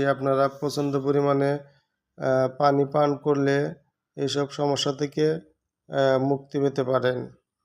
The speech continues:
তো চলুন দেখা যাক এই সিরাপটির সেবন বিধি কী। প্রাপ্তবয়স্ক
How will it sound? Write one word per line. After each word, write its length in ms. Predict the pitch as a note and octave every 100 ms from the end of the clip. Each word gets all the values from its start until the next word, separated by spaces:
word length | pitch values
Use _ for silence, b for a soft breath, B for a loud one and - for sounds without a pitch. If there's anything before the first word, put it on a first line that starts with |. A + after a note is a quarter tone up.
| _ _ _ _ _ _ _ D3+
তো 20 |
চলুন 360 | C#3+ D#3 D3+ D#3 D3
দেখা 260 | D#3+ D3
যাক 260 | C#3+ D3+ D3 -
এই 180 | D3 C#3
সিরাপটির 720 | - C#3+ C#3+ C#3+ - C#3+ C#3+ D3+ -
সেবন 420 | - D3 C#3 D3 C#3
বিধি 320 | C3+ C3 C3+ C3 -
কী। 200 | C3+ B2 A#2+ - _ _ b b b b _
প্রাপ্তবয়স্ক 800 | C#3+ C#3+ - E3+ D3+ D#3 D3 -